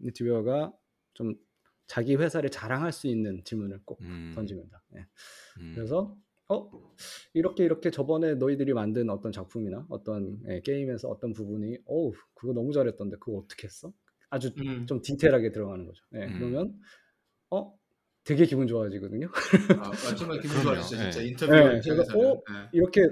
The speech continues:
Speaker 1: 어, 또 얘네, 얘가 그거 자기들의 이제 작품을 또 잘 봤다는 소리기도 하고 플러스 어, 자기네들의 그런 테크놀로지로 이렇게 또, 또 광고할 수 있는 또 기회잖아요,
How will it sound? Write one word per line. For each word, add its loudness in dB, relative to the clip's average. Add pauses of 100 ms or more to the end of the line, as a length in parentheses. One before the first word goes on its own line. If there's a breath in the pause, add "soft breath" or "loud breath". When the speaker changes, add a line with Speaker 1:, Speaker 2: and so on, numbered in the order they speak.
Speaker 1:
어, 4
또 0
얘네, 4
얘가 6
그거 4
자기들의 0
이제 -4
작품을 -6
또 -4 (480)
잘 -2
봤다는 2
소리기도 -2
하고 -6
플러스 -4 (560 soft breath)
어, 2
자기네들의 0
그런 -4
테크놀로지로 -2
이렇게 -4
또, -4 (140)
또 -10
광고할 0
수 -6
있는 -2
또 -8
기회잖아요, -4